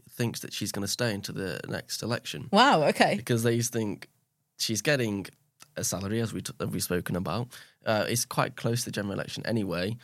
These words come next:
Speaker 1: Uh, it was gonna cause more speculation and intrigue for Rishi Sunak, which she wants to, uh, bring about. The other thing to note about Nadine Dorries is that she's got a book coming out in September called The Plot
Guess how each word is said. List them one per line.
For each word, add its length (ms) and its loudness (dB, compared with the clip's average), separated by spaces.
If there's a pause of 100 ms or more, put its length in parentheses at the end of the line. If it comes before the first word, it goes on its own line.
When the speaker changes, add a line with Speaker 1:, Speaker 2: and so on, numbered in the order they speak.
(260)
Speaker 1:
Uh, 200 2
it 80 2
was 120 -2
gonna 240 -2
cause 340 0
more 200 2
speculation 800 -2 (100)
and 100 -4
intrigue 540 -2
for 80 -4
Rishi 240 -2
Sunak, 420 -4
which 140 -12
she 120 -8
wants 260 -4
to, 240 -6 (320)
uh, 140 0
bring 200 -4
about. 300 -6 (240)
The 80 2
other 100 0
thing 160 0
to 100 0
note 140 2
about 260 -4
Nadine 300 -4
Dorries 260 -4
is 140 -8
that 100 -8
she's 220 -6
got 120 -6
a 40 -4
book 240 -8
coming 260 -6
out 140 -8
in 140 -6
September 440 -6
called 220 -10
The 60 -8
Plot 300 -2